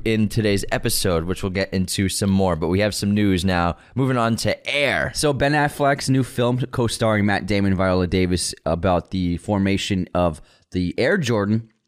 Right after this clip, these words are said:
Speaker 2: is getting rave reviews, first of all. Just played at South by, and everyone's been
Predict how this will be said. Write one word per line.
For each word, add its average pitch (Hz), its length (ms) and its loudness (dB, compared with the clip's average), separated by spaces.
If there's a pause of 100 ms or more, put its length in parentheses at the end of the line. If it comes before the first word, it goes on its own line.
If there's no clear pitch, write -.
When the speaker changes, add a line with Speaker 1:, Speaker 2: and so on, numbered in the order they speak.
(140)
Speaker 2:
is 107 140 -6
getting 131 240 0
rave 143 320 0
reviews, 104 460 0
first - 300 -4
of 85 100 0
all. 78 180 2
Just - 360 -4
played 92 220 0
at 82 100 -2
South 82 300 -2
by, 76 280 0 (440)
and 80 200 -2
everyone's 92 440 0
been 80 260 -6